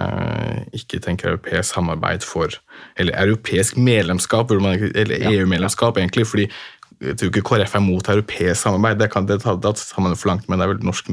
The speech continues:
Speaker 1: E U-medlemskap man ikke, man ikke
Speaker 2: Mm.
Speaker 1: er for.
Speaker 2: Ikke sant.
Speaker 1: Mm.
Speaker 2: Men der, der er det endringer som skjer nå.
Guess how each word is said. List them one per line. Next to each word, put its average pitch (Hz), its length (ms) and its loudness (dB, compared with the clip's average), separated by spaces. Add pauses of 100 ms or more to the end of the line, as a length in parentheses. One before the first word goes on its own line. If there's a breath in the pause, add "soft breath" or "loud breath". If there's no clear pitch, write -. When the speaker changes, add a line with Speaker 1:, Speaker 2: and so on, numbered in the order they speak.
(160)
Speaker 1:
E 101 140 2
U-medlemskap 87 580 -4
man - 160 -6
ikke, - 220 -8 (180)
man - 80 -4
ikke 233 140 -2
Speaker 2:
Mm. - 20 -4
Speaker 1:
er - 80 -8
for. - 160 -12 (240)
Speaker 2:
Ikke 101 160 0
sant. - 220 -6
Speaker 1:
Mm. - 80 4
Speaker 2:
Men 117 100 4
der, - 160 2
der 156 160 4
er 151 80 4
det 151 140 4
endringer 104 260 2
som 147 140 2
skjer 104 160 4
nå. 208 80 4